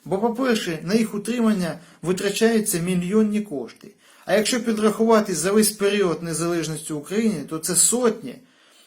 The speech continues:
мільйони, мільярди бюджетних коштів,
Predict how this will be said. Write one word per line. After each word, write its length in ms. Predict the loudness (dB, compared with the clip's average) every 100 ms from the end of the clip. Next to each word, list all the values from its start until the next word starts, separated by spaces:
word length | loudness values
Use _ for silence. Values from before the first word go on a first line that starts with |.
| _ -20 _
мільйони, 840 | 2 4 6 6 6 4 2 -4 -10 _ _ -4
мільярди 680 | -2 2 4 6 4 2
бюджетних 720 | -8 -4 -4 -2 -4 -4 -10 -6
коштів, 440 | -4 -4 -10 -20